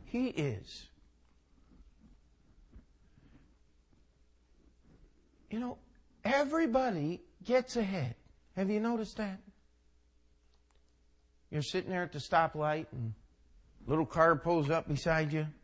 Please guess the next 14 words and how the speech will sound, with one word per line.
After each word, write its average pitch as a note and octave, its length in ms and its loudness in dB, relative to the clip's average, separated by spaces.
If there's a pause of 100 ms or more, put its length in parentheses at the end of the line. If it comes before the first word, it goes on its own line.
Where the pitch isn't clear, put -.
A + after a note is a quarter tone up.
(1000)
You G#3 80 0
know, A3+ 160 4
I C4 120 4
don't C4 200 2
mind F#3+ 260 2
if F3 140 -4
they F3 120 0
put F3+ 300 -4
their F3 220 2
life D3 360 2
at C#3+ 140 -4
their C#3 240 0
own C3 220 2
risk, B2+ 260 -2